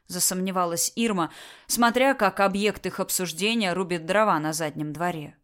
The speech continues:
«Вот заяц, тот да, тот и руку мою боится в свою положить, и цветочки носит, непременно тюльпаны, как я люблю.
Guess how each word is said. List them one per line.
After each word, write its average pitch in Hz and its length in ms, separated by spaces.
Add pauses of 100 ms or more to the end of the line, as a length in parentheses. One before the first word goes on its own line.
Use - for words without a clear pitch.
«Вот 156 260
заяц, 226 480
тот 254 280
да, 214 300 (380)
тот 202 220
и 202 40
руку 269 340
мою 175 280
боится 170 420
в - 60
свою 185 320
положить, 156 600
и 196 80
цветочки 196 640
носит, 220 460 (260)
непременно 269 580
тюльпаны, 175 640
как 202 220
я 196 120
люблю. 185 380